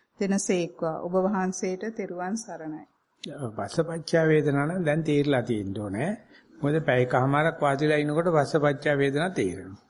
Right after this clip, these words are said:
Speaker 2: ඒක ඉතින් කාටවත් කියලා දෙන්න ඕනේ නැහැ. ඊටු ටික අපි, අපි ධර්ම දේශනාදී ගනිමු. මේ අර, අ, කමඨාන් සුද්ධ කිරීම පිළිබඳව,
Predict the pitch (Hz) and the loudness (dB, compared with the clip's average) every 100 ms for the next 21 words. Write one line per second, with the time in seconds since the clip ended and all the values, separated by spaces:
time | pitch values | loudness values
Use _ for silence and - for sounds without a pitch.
0 | _ _ 143 135 147 151 131 131 127 123 | _ _ -2 0 2 0 2 2 0 -2
1 | 127 123 123 123 120 120 135 101 151 214 | -2 0 0 0 0 0 0 -2 -6 -12
2 | - _ - 143 190 175 160 165 143 143 | -20 _ -6 0 2 2 2 0 0 0
3 | 156 - - - - - _ _ _ - | -2 -2 -8 -12 -14 -20 _ _ _ -8
4 | 143 147 147 - 233 131 127 135 131 127 | -2 0 -2 -8 -4 -2 0 0 0 2
5 | 131 123 117 117 117 127 156 269 - - | 2 2 0 0 0 0 0 -2 -4 -18
6 | - _ _ 143 123 120 117 117 - _ | -20 _ _ -4 -2 -2 -4 -8 -14 _
7 | _ _ 135 123 147 147 131 123 120 117 | _ _ -10 -4 -2 0 0 0 0 -2
8 | 113 - - - _ _ 139 147 175 170 | -6 -12 -20 -20 _ _ 2 4 6 4
9 | 156 160 139 127 127 113 113 107 107 101 | 2 0 0 2 2 0 -2 -4 -4 -4
10 | 110 | 0